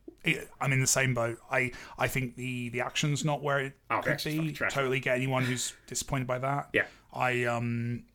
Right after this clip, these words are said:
Speaker 1: I think I can under-, there's not the kind of the poetic visual stuff that is in, that is elsewhere. Totally get anyone criticizing that.
Speaker 2: Yep.
Speaker 1: But I think it's perfect. I love
Speaker 2: Yeah,
Speaker 1: it.
Speaker 2: it's weird, isn't it? I've never
Speaker 1: Hmm.
Speaker 2: seen a film go between.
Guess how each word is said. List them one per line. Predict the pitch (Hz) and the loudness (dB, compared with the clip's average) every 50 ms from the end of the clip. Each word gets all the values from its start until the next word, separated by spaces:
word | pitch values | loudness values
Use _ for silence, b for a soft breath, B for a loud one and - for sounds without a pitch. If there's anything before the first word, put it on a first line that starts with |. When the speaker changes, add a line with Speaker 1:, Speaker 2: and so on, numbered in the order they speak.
| - - - | -14 -8 -6
Speaker 1:
I | 131 123 | -4 -4
think | - - 127 123 - - - | -2 -2 -2 -2 -2 -2 -4
I | |
can | 143 - 139 | -2 0 0
under-, | 131 131 135 131 - B B B B B | 2 2 0 0 -2 B B B B B
there's | - 131 127 - | 0 0 2 4
not | 151 143 139 139 139 135 131 127 139 151 139 | 6 6 6 6 6 6 4 2 -2 -6 -4
the | 139 135 131 127 123 123 123 | -2 -2 0 0 -2 -2 -2
kind | - 131 123 | -2 -2 -2
of | 120 120 120 123 127 | -2 -4 -6 -6 -6
the | 127 117 | -6 -6
poetic | - - - 123 120 117 113 - - 139 127 - | -4 -4 -2 -2 -2 -2 -2 -4 -4 -6 -6 -6
visual | - 127 120 117 139 131 139 139 135 135 135 135 - - - | -6 -4 -4 -4 -4 -4 -4 -4 -4 -6 -8 -10 -12 -12 -8
stuff | - - - 151 143 147 147 - - - - - - - | -8 -6 -4 -4 -4 -4 -6 -8 -14 -20 -20 -20 -16 -12
that | 131 120 | -8 -8
is | 123 135 | -6 -4
in, | 135 127 131 131 131 131 131 | -4 -4 -2 -2 -2 -4 -6
that | 127 - | -6 -8
is | 135 131 | -6 -2
elsewhere. | 135 127 123 - - 147 143 143 - | -2 -2 -2 0 0 0 -2 -2 -4
Totally | - - - 127 127 131 | -4 -2 0 0 0 0
get | 123 127 123 113 | 0 -2 -2 -2
anyone | 117 120 117 117 | -2 -2 -2 -2
criticizing | - 127 117 113 - 120 117 117 120 120 127 | -4 -6 -8 -8 -8 -8 -8 -6 -6 -4 0
that. | 131 | 2
Speaker 2:
Yep. | 143 135 135 - - b b b b b b b b b b b _ _ _ _ _ _ _ _ _ _ _ - | 4 4 2 0 -6 b b b b b b b b b b b _ _ _ _ _ _ _ _ _ _ _ -4
Speaker 1:
But | 139 | -2
I | 139 | 2
think | 139 127 | 2 2
it's | - | 0
perfect. | - 156 160 156 - - - - - - - | 0 0 -2 -2 -2 -6 -12 -12 -14 -16 -10
I | - | -4
love | 135 139 139 | -2 2 6
Speaker 2:
Yeah, | 135 131 117 | 6 6 6
Speaker 1:
it. | 104 - - - - | 4 0 -6 -4 -2
Speaker 2:
it's | 135 135 - - - | -2 -2 -2 -4 0
weird, | 127 156 160 151 123 135 | 6 8 8 8 8 6
isn't | 127 | 6
it? | 123 110 - - _ _ _ b b b b b b b b b | 2 2 0 -4 _ _ _ b b b b b b b b b
I've | 151 160 160 156 | 6 6 6 8
never | 180 196 196 214 220 196 | 8 8 8 8 6 6
Speaker 1:
Hmm. | 147 | 6
Speaker 2:
seen | 143 139 139 127 120 110 | 6 8 8 8 8 6
a | 113 | 2
film | - - 175 160 143 143 131 123 | 4 4 6 6 6 6 2 4
go | 151 143 143 143 143 | 6 8 8 8 6
between. | 139 - - - - - 151 147 143 135 135 131 123 120 117 | 4 0 -4 -4 0 2 4 4 4 4 2 0 -2 -4 -6